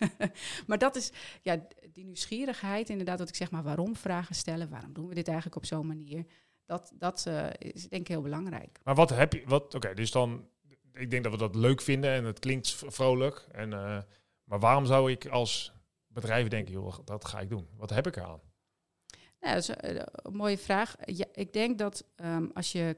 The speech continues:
Speaker 1: kijkt waar we het net ook al over hadden in een team, ehm, daar worden best wel veel aannames gedaan. Eh, of, of dat mensen samen moeten werken en eigenlijk helemaal niet goed weten,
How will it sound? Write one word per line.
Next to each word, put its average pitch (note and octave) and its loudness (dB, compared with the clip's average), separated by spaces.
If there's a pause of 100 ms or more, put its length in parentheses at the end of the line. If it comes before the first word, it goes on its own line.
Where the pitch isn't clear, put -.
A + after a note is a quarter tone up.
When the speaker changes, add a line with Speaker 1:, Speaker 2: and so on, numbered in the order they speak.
Speaker 1:
kijkt G3+ 0
waar F3+ 0
we E3 -2
het E3+ 0
net F#3 -2
ook - -4
al - 2
over E3+ -4
hadden E3 -4
in D#3 -4
een D3+ -6
team, B3 -2 (480)
ehm, D#3 -4 (500)
daar E3+ -2
worden F#3 0
best A3+ 0
wel G3+ 2
veel - -2
aannames G3 -2
gedaan. F#3 -4 (520)
Eh, E3 -20 (280)
of, - -10 (100)
of F#3 -6
dat F3 -4
mensen F3+ 0
samen F#3+ 2
moeten E3+ -2
werken E3 -2
en F3+ -2
eigenlijk F#3 -4
helemaal A3 -2
niet F#3 -4
goed F3+ -4
weten, E3+ -2